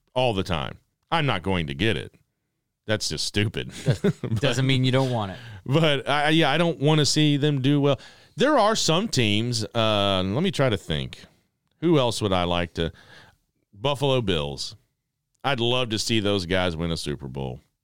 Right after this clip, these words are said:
Speaker 1: or at least get back in, in, into the big game. No, I, I wanna see 'em win it. Like, I like the Buffalo Bills. The Cubs.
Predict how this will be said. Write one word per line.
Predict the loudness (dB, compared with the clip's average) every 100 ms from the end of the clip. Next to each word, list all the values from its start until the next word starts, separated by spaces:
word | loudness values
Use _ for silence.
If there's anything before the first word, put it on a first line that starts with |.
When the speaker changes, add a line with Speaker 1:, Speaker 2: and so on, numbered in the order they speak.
| -2
Speaker 1:
or | 0
at | 2
least | 0 0 0
get | -2 0
back | -2 0
in, | -4 -6
in, | -6 -6
into | -4 -4 -2
the | -2
big | 0 -2 0
game. | -2 -2 -6 -10 _ _ _ _ _ _ _ _ -12 -2
No, | 2 2 2
I, | 0 0
I | 0
wanna | 0 -2
see | -2 -4
'em | -4 -6
win | -10
it. | -12 _ _ _ _ _ _ _ -4
Like, | -4 -4 _
I | -4 0
like | 0 -2
the | -2
Buffalo | -4 -2 -2 -2
Bills. | 0 0 0 -2
The | -4 0
Cubs. | 2 2 2 0 -4 -8